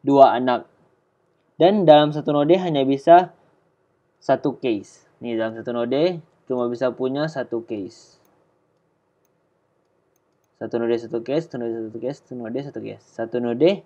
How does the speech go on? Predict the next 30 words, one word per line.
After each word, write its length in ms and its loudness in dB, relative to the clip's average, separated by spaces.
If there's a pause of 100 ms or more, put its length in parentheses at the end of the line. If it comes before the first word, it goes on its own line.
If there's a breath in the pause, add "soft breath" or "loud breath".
(140)
dua 280 2
anak. 180 -12 (720)
Selanjutnya, 640 2 (320)
kalau 160 8
di 160 2
Petri, 340 6 (300)
dia 160 4
agak 200 2
sedikit 280 -6
berbeda. 560 -2 (380)
Kalau 160 8
di 160 4
B 40 8 (120)
tree, 320 -4 (400)
dia 240 6
bisa 240 4
punya 560 0
anak 320 -2
lebih 240 4
dari 240 4
dua, 400 6
bisa 240 -10
tiga, 560 4 (640)
bisa 240 2
empat, 480 4 (240)
bisa 320 -2
lima, 560 0 (800)
bahkan 320 4
bisa 240 4
enam. 320 -2